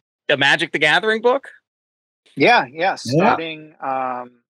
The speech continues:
Speaker 2: starting in December, I'm coming on. Uh, I'll be, uh, co-writing it with, uh, Jed MacKay, who also
Speaker 1: Oh, awesome.
Speaker 2: writes, um, he also writes Moon Knight for Marvel and Strange for Marvel,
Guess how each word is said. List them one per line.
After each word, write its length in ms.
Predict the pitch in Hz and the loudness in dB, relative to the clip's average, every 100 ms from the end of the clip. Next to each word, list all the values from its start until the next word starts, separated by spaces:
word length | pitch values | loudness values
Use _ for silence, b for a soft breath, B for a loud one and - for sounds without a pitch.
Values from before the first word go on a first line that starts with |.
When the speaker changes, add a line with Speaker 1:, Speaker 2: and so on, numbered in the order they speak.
| _ | _
Speaker 2:
starting 320 | - 143 147 | -4 -4 -4
in 100 | 139 | -10
December, 640 | 131 - 131 135 151 151 | -12 -10 -10 -8 -8 -6
I'm 160 | 131 123 | -8 -12
coming 240 | 143 123 | -16 -10
on. 440 | 120 120 120 120 - | -8 -6 -8 -12 -14
Uh, 320 | 113 110 110 - | -10 -8 -10 -10
I'll 80 | 113 | -10
be, 400 | 110 110 110 110 - | -10 -10 -10 -10 -6
uh, 180 | 107 110 - | -4 -4 -4
co-writing 440 | 123 120 120 123 | -2 -2 -4 -6
it 160 | 127 - | -10 -8
with, 160 | 113 - | -10 -6
uh, 180 | 104 104 | -4 -2
Jed 260 | - 110 107 | -2 -4 -6
MacKay, 440 | - 110 123 165 _ _ _ _ _ | -4 0 0 -2 _ _ _ _ _
who 80 | 131 | 2
also 180 | 117 113 | 4 4
Speaker 1:
Oh, 160 | 196 165 | 4 6
awesome. 260 | 208 269 196 | 4 4 -2
Speaker 2:
writes, 160 | 117 110 110 | -4 -8 -4
um, 440 | 104 101 98 101 _ _ - | -2 -2 -6 -10 _ _ -6
he 60 | 113 | 0
also 240 | 113 - | 0 0
writes 260 | 113 101 - | 0 -2 -4
Moon 280 | 117 123 123 | -4 -4 0
Knight 400 | 123 120 120 - _ - | 2 2 0 -4 _ -18
for 100 | 110 | -4
Marvel 800 | 104 117 117 117 117 117 117 117 | 2 4 4 2 0 0 -2 -6
and 220 | 98 95 | -10 -4
Strange 520 | - - 123 123 120 - | -2 0 0 -2 -6 -12
for 120 | 131 | -10
Marvel, 580 | 113 113 113 110 117 | -6 -6 -6 -10 -12